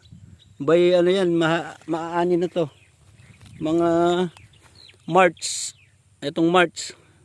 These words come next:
Katapusan, oh, mga first week of April, ayan, oh.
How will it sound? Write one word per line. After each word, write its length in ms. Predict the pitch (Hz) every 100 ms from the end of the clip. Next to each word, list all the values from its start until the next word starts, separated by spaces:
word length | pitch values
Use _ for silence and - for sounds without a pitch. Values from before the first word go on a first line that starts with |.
| _ _ _ _ _ _ -
Katapusan, 560 | - 147 160 180 156
oh, 160 | 139 143
mga 320 | 143 147 147
first 240 | 151 139
week 160 | 160 151
of 80 | 139 147
April, 400 | 139 - 135 135
ayan, 240 | 160
oh. 80 | 139